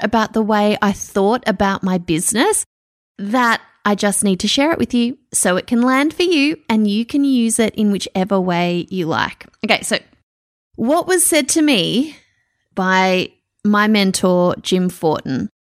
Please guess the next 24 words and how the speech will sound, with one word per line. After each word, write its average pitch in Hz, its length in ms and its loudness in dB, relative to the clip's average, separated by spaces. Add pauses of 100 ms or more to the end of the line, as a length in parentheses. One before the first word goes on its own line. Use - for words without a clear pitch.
(300)
was 247 400 0
that 262 320 0 (1000)
unhappiness 277 1080 0 (580)
is 247 280 0
the 262 100 0
gap 208 560 -2 (760)
between 220 560 2 (120)
where 202 240 2
you 311 240 2
are 233 160 2
right 196 220 0
now 170 440 0 (1400)
and 196 160 4
where 185 180 2
you 175 160 2
want 165 220 0
to 143 60 -2
be. - 360 -8 (1120)
And 247 180 4
it's 226 200 0
that, 240 300 -2
that 220 140 0
middle 277 220 0
bit. - 240 -6